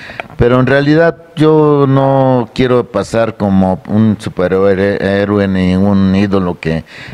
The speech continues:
que ha sido fabricado. Yo quiero que la gente me vea como un ser humano, y ese ser humano, este, y que los otros seres humanos, como son los niños, los jóvenes,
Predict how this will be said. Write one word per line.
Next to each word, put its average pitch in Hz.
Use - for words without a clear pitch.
que 104
ha 107
sido 113
fabricado. 92
Yo 104
quiero 107
que 95
la 90
gente 101
me 95
vea 98
como 92
un 110
ser 120
humano, 110
y 113
ese 139
ser 135
humano, 127
este, 104
y 104
que 113
los 113
otros 143
seres 135
humanos, 117
como 104
son 110
los 107
niños, 98
los 90
jóvenes, 98